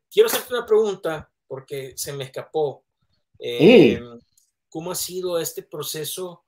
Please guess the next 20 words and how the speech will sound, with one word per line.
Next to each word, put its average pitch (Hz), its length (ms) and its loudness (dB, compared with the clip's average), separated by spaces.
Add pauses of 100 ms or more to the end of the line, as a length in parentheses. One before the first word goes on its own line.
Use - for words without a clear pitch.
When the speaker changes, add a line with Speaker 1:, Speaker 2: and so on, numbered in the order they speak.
(640)
Speaker 1:
con 131 220 -8
tu 135 140 -10
hijo? - 380 -14 (2000)
Speaker 2:
Joder. 302 680 -4
<laughs> - 1000 -8
Como 139 280 6
dicen 151 480 6
los 120 160 0
catalanes, 139 600 2 (260)
"Joder, 165 500 6
macho". 170 240 2
Speaker 1:
Joder. 180 480 4 (840)
Speaker 2:
Joder, 196 460 4
tío. 190 380 2 (320)
Loco, 202 840 4 (640)
ha - 80 -2
sido 208 240 8
complicado, 117 640 2
¿eh? 156 180 2
Porque, 135 680 -4